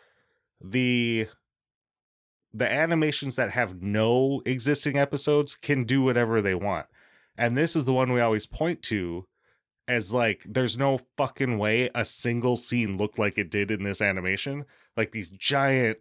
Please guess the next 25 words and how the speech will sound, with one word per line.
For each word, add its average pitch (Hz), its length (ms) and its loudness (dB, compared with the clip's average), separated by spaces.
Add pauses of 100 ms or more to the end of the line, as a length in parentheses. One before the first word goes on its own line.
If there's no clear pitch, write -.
warehouse-sized 110 1000 2
rooms 113 440 0
that 98 120 -4
they're 98 160 -4
in 95 120 -4
all 95 100 -2
the 90 80 -6
time, 98 400 0
and 107 220 -2
the 107 40 0
macro, 110 400 0
of 101 120 -4
course, 95 520 -6 (640)
and 113 160 -2
all 110 200 2
that. 117 400 0 (1500)
I've 131 260 0
complained 160 560 -2
about 107 300 0
that 101 300 2
in 104 160 -2
the 101 80 -4
past 113 440 0
as 101 160 -6
being 101 580 -2